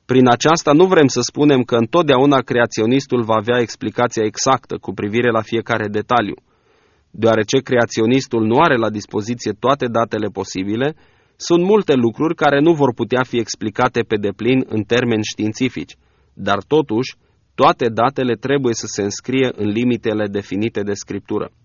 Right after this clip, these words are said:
Într-o biserică, un om de știință, înzestrat cu o gură mare, s-a ridicat și a spus adunării,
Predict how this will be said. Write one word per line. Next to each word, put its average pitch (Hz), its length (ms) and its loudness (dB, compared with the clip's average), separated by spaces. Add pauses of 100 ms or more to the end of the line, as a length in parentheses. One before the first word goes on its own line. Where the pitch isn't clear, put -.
(1080)
Într-o 190 280 2
biserică, 143 600 2
un 123 180 4
om 151 140 6
de 131 120 2
știință, 139 480 0
înzestrat 117 760 0
cu - 80 -4
o 104 140 -2
gură 127 180 2
mare, 117 540 0
s-a 131 240 -2
ridicat 127 480 2
și - 140 -4
a 113 40 2
spus - 280 -4
adunării, 113 540 2